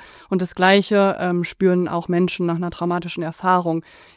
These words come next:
Die Ursache, ähm, unterscheidet sich in der Regel. Also der Trauerprozess hat die Ursache, dass es einen Verlust gab. Das muss nicht unbedingt der Tod eines Menschen sein.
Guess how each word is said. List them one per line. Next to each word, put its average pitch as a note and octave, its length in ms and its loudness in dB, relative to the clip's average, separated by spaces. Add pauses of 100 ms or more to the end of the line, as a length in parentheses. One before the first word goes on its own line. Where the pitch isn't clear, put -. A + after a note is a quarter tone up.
Die F#3 140 -2
Ursache, F3+ 880 2
ähm, E3+ 260 0
unterscheidet E3+ 640 -2
sich - 140 -10
in E3+ 80 -4
der D#3+ 180 -4
Regel. D#3+ 420 -4
Also F3 120 -6
der E3 120 -4
Trauerprozess - 1040 0
hat F#3+ 160 -2
die A3 120 0
Ursache, G#3 720 6
dass F3+ 260 0
es F3+ 80 -10
einen E3+ 220 -2
Verlust F3+ 580 0
gab. D3 360 -8
Das F3+ 140 -8
muss G3 200 -2
nicht F3 120 -6
unbedingt F3+ 420 0
der D#3 100 -4
Tod G#3+ 340 2
eines F#3+ 260 -4
Menschen A3+ 440 0
sein. A3+ 360 -2